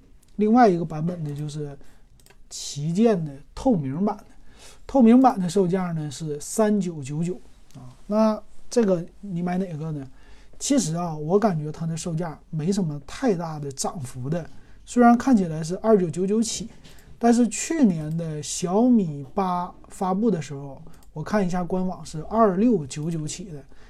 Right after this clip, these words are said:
但是呢，它是六加六十四G的，六加一百二十八G版呢，是当时发布的时候也是二九九九，所以这个今年的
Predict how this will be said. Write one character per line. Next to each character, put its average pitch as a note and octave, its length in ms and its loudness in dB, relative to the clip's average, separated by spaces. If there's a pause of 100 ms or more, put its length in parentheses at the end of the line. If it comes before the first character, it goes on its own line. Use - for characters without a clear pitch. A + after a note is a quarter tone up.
(160)
但 A3+ 200 4
是 A3 140 2
呢， E3 260 -2
它 F#3+ 180 -4
是 F3+ 160 -2
六 G#3+ 260 2
加 F3+ 240 -2
六 G#3 160 0
十 F3+ 140 -6
四 B3+ 220 0
G D#3 180 -8
的， - 80 -14 (540)
六 C4 360 6
加 G#3 320 4
一 A#3 160 6
百 F3+ 120 0
二 G3 120 -2
十 A3 120 0
八 G3+ 200 2
G A3+ 160 4
版 F3 280 -4
呢， D3 320 -6 (1120)
是 D#3+ 800 -4
当 G#3 180 2
时 F#3+ 160 -2
发 E3+ 200 -4
布 E3+ 120 -4
的 D3+ 140 -4
时 D3 140 -12
候 D3+ 160 -8
也 D3 280 -8
是 A3 320 6
二 G3 160 -2
九 D#3 160 -4
九 C#3+ 160 -8
九， D3+ 160 -8 (600)
所 B3+ 160 2
以 G#3 180 8
这 B3 320 2
个 F3+ 460 2
今 B3+ 300 6
年 D3+ 280 -2
的 D#3+ 220 -6